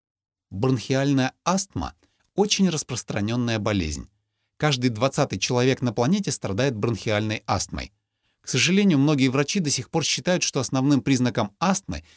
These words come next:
являются приступы удушья, когда человек сидит, наклонившись вперёд, и свистит на всю комнату. Так вот, ничего подобного. На самом деле самый частый признак астмы — это хронический,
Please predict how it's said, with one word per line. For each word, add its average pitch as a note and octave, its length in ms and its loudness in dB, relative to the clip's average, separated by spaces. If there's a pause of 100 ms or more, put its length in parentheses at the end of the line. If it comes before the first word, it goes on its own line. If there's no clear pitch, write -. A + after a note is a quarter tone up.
(160)
являются F#3 520 2
приступы D#3+ 640 -2
удушья, D3+ 640 -2 (380)
когда A2 260 -2
человек A2 420 0
сидит, D#3+ 360 -2
наклонившись A2+ 640 -2
вперёд, - 520 -2
и E3 140 -4
свистит B2+ 580 -4
на A2 100 -2
всю - 200 -6
комнату. D#2 560 -6 (500)
Так - 220 -8
вот, F2 240 -4 (320)
ничего B2 340 -2
подобного. F2 560 -6 (500)
На A#2 100 -2
самом C3+ 360 0
деле C#3 260 0
самый B2 320 0
частый B2 420 -2
признак G2+ 580 -2
астмы — E3 420 -4 (400)
это - 140 -2
хронический, - 880 -2